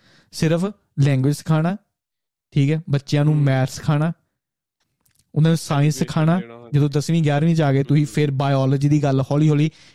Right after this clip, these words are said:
Speaker 1: ਇੰਟਰੋਡਿਊਸ ਕਰ ਸਕਦੇ ਹੋ।
Speaker 2: ਹਮ।
Speaker 1: ਹਾਂ, ਤੁਸੀਂ ਕੀ ਗੱਲ ਕਰਦੇ ਪਏ? ਸੌਰੀ, ਮੈਂ ਟੋਕਤਾ ਤੁਹਾਨੂੰ।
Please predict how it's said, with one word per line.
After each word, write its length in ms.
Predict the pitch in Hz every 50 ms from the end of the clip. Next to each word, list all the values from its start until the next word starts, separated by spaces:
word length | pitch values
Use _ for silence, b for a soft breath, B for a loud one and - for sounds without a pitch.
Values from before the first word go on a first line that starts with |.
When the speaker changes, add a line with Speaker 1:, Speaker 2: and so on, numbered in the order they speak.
| b b -
Speaker 1:
ਇੰਟਰੋਡਿਊਸ 460 | 185 165 147 175 165 165 170 165 -
ਕਰ 160 | - 156 139
ਸਕਦੇ 360 | 131 - 135 123 123 120 120 107
ਹੋ। 140 | 82 - - _ _ _ _ _ _ _ _ _ _ _ _ _ _ _ _ _ _ _ _ _ _ _ _ _ _ 143
Speaker 2:
ਹਮ। 320 | 139 135 127 123 120 117 135
Speaker 1:
ਹਾਂ, 120 | 131 123 -
ਤੁਸੀਂ 220 | - 170 165 180 170
ਕੀ 120 | 185 180
ਗੱਲ 160 | 165 151 139
ਕਰਦੇ 220 | 131 127 110 113 110
ਪਏ? 120 | 110 110
ਸੌਰੀ, 220 | - - 113 107 113
ਮੈਂ 200 | 110 104 101 -
ਟੋਕਤਾ 340 | - - 113 98 - 107
ਤੁਹਾਨੂੰ। 240 | 104 110 110 101 98